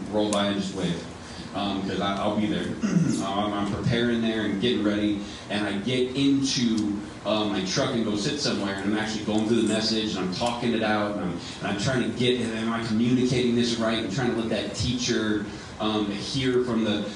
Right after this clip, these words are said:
the point of the congregation and still present something from the, the, the teacher that's gonna be understood. <clears throat> And so, um, as I was doing that, I felt something in my heart with a little, like, "What is that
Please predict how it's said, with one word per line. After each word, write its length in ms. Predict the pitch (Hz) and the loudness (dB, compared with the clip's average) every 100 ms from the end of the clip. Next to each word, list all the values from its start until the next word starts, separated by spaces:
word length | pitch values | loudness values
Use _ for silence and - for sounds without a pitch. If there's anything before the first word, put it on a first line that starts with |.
| - | -4
the 80 | |
point 280 | 113 123 120 | 0 2 2
of 60 | 110 | 0
the 60 | |
congregation 720 | 123 123 113 110 120 117 120 104 | -2 -2 -2 0 0 2 0 0
and 100 | 101 | -2
still 320 | - 120 117 | 0 0 2
present 480 | 127 - - 120 117 | 2 2 0 -2 0
something 400 | - 117 113 113 | -2 -2 -2 -2
from 160 | 113 107 | -2 -2
the, 240 | 101 98 - - | -2 -4 -8 -6
the, 80 | 107 | -4
the 220 | 104 107 | -2 -4
teacher 340 | 101 127 123 117 | -2 -2 0 -2
that's 140 | 107 | -2
gonna 160 | 123 117 | 0 0
be 160 | 117 113 | 2 2
understood. 640 | 110 107 - 127 120 117 - - - | 0 0 -2 0 0 -2 -6 -12 -8
<clears throat> 60 | |
And 580 | - 185 156 135 127 113 | -2 2 2 2 2 0
so, 380 | 113 127 117 107 98 - - - | 0 2 2 0 -4 -8 -12 -6
um, 320 | 110 113 107 107 | -4 0 -2 -2
as 280 | 110 139 143 | 0 0 2
I 180 | 139 | 2
was 200 | 135 120 | 2 0
doing 400 | 113 151 156 143 113 | 2 2 4 2 2
that, 200 | 107 104 | 0 -2
I 100 | 101 | -2
felt 260 | 139 135 | -2 -2
something 260 | 135 131 127 | -2 -2 0
in 60 | |
my 100 | 113 | 0
heart 420 | 110 135 127 127 - 110 | -2 -2 -2 -2 -6 -6
with 160 | 110 | -4
a 60 | 107 | -2
little, 260 | 110 123 107 | 0 0 -2
like, 240 | 95 - - - - - - - - - - - - - - - - | -2 -4 -8 -14 -14 -14 -12 -12 -12 -14 -16 -16 -16 -14 -14 -14 -10
"What 120 | 175 | -6
is 240 | 151 151 - | -2 -2 -4
that 240 | - - | -6 -6